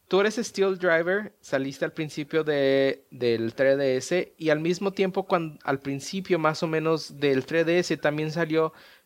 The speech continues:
eh, Ocarina of Time. Y cuando Ocarina of Time, el remake de Ocarina of Time se ve mucho mejor que un juego que está desarrollado hoy en día, creo que tenemos un problema.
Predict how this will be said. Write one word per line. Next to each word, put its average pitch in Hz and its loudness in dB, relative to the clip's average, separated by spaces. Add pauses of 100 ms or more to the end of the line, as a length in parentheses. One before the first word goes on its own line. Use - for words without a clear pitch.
(200)
eh, 131 0
Ocarina 156 0
of 147 -6
Time. 143 0 (360)
Y 151 -12
cuando 170 2
Ocarina 190 0
of 196 -6
Time, 185 2
el 127 -2
remake 143 -2 (300)
de 120 -2
Ocarina 160 0
of 170 -10
Time 165 0
se 147 -8
ve 147 -2
mucho 165 -6
mejor 147 0
que 135 -4
un 135 -6
juego 170 2
que - -6
está 143 0
desarrollado 147 0
hoy 139 0
en 147 -6
día, 175 4
creo 127 -2
que 135 -6
tenemos 120 -8
un 113 -10
problema. - -10